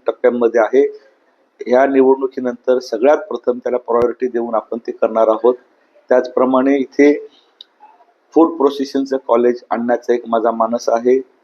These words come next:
आणि मत्स्य, अ, कॉलेज, फिशरीज कॉलेज ज्याला आपण सांगतो, असे तीन महत्त्वाचे टप्पे इथले स्थानिक मुलांसाठी जे आहेत ते आणणं माझ्यासाठी खूप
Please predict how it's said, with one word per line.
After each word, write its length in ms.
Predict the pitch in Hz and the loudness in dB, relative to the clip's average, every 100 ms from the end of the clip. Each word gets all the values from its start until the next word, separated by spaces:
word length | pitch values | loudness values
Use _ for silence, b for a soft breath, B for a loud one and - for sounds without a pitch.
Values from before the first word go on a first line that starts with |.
| _ - | _ -4
आणि 420 | 110 120 139 156 - | 0 2 0 -2 -6
मत्स्य, 440 | 123 139 - 151 127 - _ _ _ _ - | -4 -4 0 2 2 0 _ _ _ _ -6
अ, 360 | 107 110 110 110 - | -2 2 2 0 0
कॉलेज, 380 | 127 123 - - _ _ _ | 2 2 0 -12 _ _ _
फिशरीज 400 | 127 127 139 135 - | -6 -2 -2 -2 -2
कॉलेज 260 | 135 127 123 | 2 2 2
ज्याला 200 | 127 123 | 2 2
आपण 220 | 117 123 | 0 -4
सांगतो, 440 | - 110 - 98 - _ _ _ - | -8 -12 -10 -12 -12 _ _ _ -12
असे 220 | - 135 | 0 0
तीन 420 | 135 - 156 165 | 0 2 2 4
महत्त्वाचे 480 | 131 131 131 131 135 | 2 2 0 -2 -2
टप्पे 360 | - 120 - 139 | 0 -2 -2 -4
इथले 360 | 127 127 135 | -4 -2 -2
स्थानिक 420 | 139 123 123 131 | 0 0 0 0
मुलांसाठी 680 | 127 113 117 120 117 123 107 - _ _ _ _ _ 104 | 0 0 0 0 -2 -2 -4 -8 _ _ _ _ _ 0
जे 320 | 135 151 - - | 2 2 0 -2
आहेत 260 | 113 123 123 - | 0 0 -2 0
ते 60 | |
आणणं 400 | 120 117 123 127 127 _ | 0 2 0 0 -2 _
माझ्यासाठी 500 | 113 113 123 113 127 127 | -6 -4 -2 -2 -4 -4
खूप 200 | 127 | -4